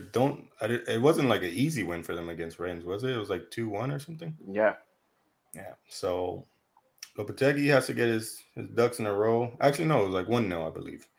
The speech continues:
Speaker 1: because Luc de Jong scored the goal, the only goal of the game.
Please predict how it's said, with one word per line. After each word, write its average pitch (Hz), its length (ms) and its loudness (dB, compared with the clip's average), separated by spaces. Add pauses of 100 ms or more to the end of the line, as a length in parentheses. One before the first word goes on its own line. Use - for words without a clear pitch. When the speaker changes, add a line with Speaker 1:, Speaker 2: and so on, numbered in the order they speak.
(280)
Speaker 1:
because 95 320 -2
Luc 101 180 -6
de 92 120 -4
Jong 87 300 -4
scored - 340 -14 (380)
the - 100 -12
goal, - 240 -12 (180)
the 104 100 -6
only 92 200 -4
goal 85 160 -4
of 95 60 -6
the - 60 -10
game. 95 220 -12